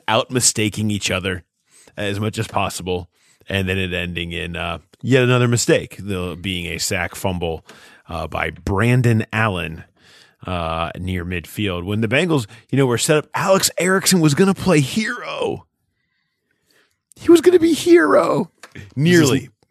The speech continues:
Speaker 2: longest punt run in more, um, punt return in more than two years. He gets it to the fifty. He's a shoestring tackle away from breaking it. And even then, first and ten at the fifty, a little less than a minute to go,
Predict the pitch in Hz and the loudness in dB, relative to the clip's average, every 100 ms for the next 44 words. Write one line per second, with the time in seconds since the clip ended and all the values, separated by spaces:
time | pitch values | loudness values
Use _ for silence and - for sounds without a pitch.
0 | _ 127 139 175 170 - 151 127 113 107 | _ 2 4 4 2 2 0 2 2 2
1 | 107 120 117 120 - - 131 120 120 104 | 2 0 0 -4 -2 -2 0 2 4 4
2 | 104 107 104 95 87 - 131 123 120 104 | 4 4 4 2 0 2 4 4 4 2
3 | 82 76 - _ _ - 110 160 170 156 | -2 -12 -18 _ _ -6 2 4 4 0
4 | 131 - 165 165 107 147 143 - 180 - | 0 2 0 2 -2 -2 -2 -4 -4 -2
5 | 170 160 - 135 147 127 113 110 117 113 | -4 -4 -4 -6 -6 -4 -2 -2 -4 -6
6 | 110 98 - 107 156 156 104 90 87 - | -10 -10 -6 -2 -2 -2 -4 -6 -8 -12
7 | _ _ _ _ _ - 123 196 175 156 | _ _ _ _ _ -4 0 2 2 2
8 | 135 98 92 - 139 156 - 156 - 113 | 0 -4 -8 -6 -2 -2 -2 -4 -2 0
9 | 104 101 101 - _ _ - 113 143 160 | 0 -2 -6 -12 _ _ -4 -4 -2 -6
10 | - 123 104 - 98 98 - _ _ _ | -2 -2 -2 -4 -4 -6 -10 _ _ _
11 | _ _ - 117 156 143 139 - 127 113 | _ _ -6 -2 0 0 -2 -2 -4 -4
12 | 117 113 - 104 110 98 95 90 | -2 -4 -4 -2 0 -2 -4 -8